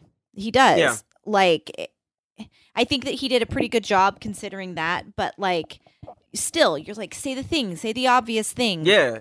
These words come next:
Speaker 2: it's
Speaker 1: That,
Speaker 2: frustrating.
Speaker 1: that
Speaker 2: Like, it
Speaker 1: isn't
Speaker 2: makes
Speaker 1: an,
Speaker 2: you want, like,
Speaker 1: a
Speaker 2: any of
Speaker 1: wild
Speaker 2: the
Speaker 1: situation.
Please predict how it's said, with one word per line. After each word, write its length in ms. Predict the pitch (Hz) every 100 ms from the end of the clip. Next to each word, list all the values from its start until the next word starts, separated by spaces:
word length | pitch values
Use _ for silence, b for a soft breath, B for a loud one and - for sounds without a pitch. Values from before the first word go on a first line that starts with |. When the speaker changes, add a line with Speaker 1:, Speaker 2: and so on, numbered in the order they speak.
| -
Speaker 2:
it's 140 | 143
Speaker 1:
That, 40 | -
Speaker 2:
frustrating. 480 | 156 240 277 311 -
Speaker 1:
that 160 | 294
Speaker 2:
Like, 100 | -
it 20 | 294
Speaker 1:
isn't 80 | 254
Speaker 2:
makes 180 | 233
Speaker 1:
an, 60 | 196
Speaker 2:
you 80 | 156
want, 320 | 151 151 -
like, 220 | 135 131 208
Speaker 1:
a 20 |
Speaker 2:
any 60 |
of 40 | 208
Speaker 1:
wild 380 | 220 226 214 196
Speaker 2:
the 40 |
Speaker 1:
situation. 800 | 127 - 214 185 165 - 156 147